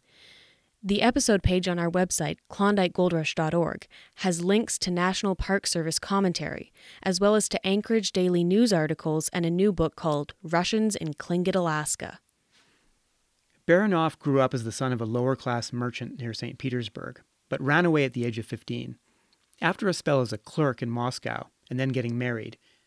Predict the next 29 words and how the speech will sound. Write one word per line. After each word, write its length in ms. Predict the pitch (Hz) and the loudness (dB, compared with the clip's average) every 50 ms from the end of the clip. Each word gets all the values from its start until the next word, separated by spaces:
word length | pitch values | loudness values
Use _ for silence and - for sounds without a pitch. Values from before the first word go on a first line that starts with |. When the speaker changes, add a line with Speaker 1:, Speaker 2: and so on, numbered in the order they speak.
| _ _ | _ _
Speaker 2:
he 100 | - 143 | -2 0
took 140 | 175 170 | 0 2
his 160 | - 196 151 139 | 2 2 4 4
young 200 | 156 147 139 - | 2 2 2 0
family 320 | - 143 135 131 131 127 | 0 0 2 2 0 0
to 100 | - 120 | -2 -4
the 80 | 113 110 | -8 -6
Siberian 500 | - 131 120 110 123 127 127 123 117 110 | -4 -4 -2 0 0 0 0 0 -2 -4
frontier 460 | - - 127 123 123 - 110 110 110 | -4 -4 -4 -4 -4 -6 -8 -10 -10
to 80 | 110 | -12
find 260 | - - 120 117 110 113 | -10 -8 -8 -6 -6 -8
opportunity. 600 | 113 - 120 110 - 123 120 117 - - - - _ _ _ _ _ _ _ _ _ _ _ _ | -8 -10 -12 -10 -8 -6 -6 -6 -8 -12 -16 -18 _ _ _ _ _ _ _ _ _ _ _ _
By 80 | - 139 | -2 -2
seventeen 480 | 131 - 175 175 190 165 170 165 147 135 | 2 2 0 0 2 0 0 0 0 0
ninety, 320 | 131 127 127 123 120 113 | 0 0 0 -2 -2 -4
however, 440 | 120 113 110 110 107 104 110 117 - _ _ _ - | -4 -6 -6 -6 -8 -8 -10 -12 -12 _ _ _ -10
his 160 | - 117 107 | -10 -8 -6
wife 240 | 117 123 131 131 - | -4 -2 -2 -2 -2
and 120 | 143 131 117 | -4 -4 -2
daughter 300 | 127 123 123 117 120 117 | -2 -4 -2 -4 -4 -6
had 140 | 113 - | -4 -4
left 260 | 120 127 127 - - 123 | -4 -4 -4 -6 -8 -10
him 140 | 110 110 | -10 -10
to 100 | - - | -12 -10
go 140 | 107 120 117 | -8 -8 -8
back 240 | 107 120 117 117 - | -6 -6 -8 -8 -10
to 100 | - 120 | -12 -14
Saint 240 | - - 120 110 107 | -10 -10 -10 -10 -8
Petersburg, 540 | - 127 120 113 107 - - 117 110 113 | -8 -8 -8 -8 -8 -10 -12 -12 -12 -12